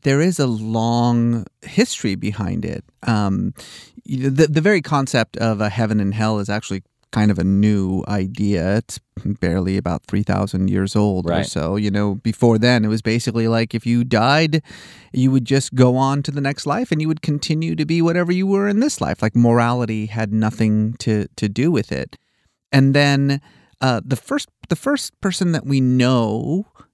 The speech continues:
Speaker 1: uh, in recorded history who kind of came up with this idea that no, no, the, the moral actions that you do on this life actually, uh,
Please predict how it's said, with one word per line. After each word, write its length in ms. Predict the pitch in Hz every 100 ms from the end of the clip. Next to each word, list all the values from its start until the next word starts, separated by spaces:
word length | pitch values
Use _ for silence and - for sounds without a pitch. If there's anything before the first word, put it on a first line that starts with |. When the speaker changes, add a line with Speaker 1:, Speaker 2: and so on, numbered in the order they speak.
| -
Speaker 1:
uh, 240 | 127 117 113
in 120 | 123
recorded 440 | 113 - 196 190 107
history 380 | 123 - 110 107
who 160 | 117
kind 220 | - 131
of 120 | 113 -
came 300 | - 123 127
up 160 | 240
with 120 | 139 110
this 160 | -
idea 500 | 104 92 - 60 85
that 160 | 107 -
no, 320 | 147 208 208
no, 380 | 160 156 156 151
the, 160 | 139 131
the 80 | 135
moral 360 | 135 139 139 131
actions 440 | 135 - 127 123
that 100 | -
you 140 | 127
do 180 | 120 123
on 120 | 117 113
this 200 | 113 110
life 280 | 110 110 -
actually, 640 | 110 - - 113 110 110 - - - _ - 123
uh, 300 | 117 110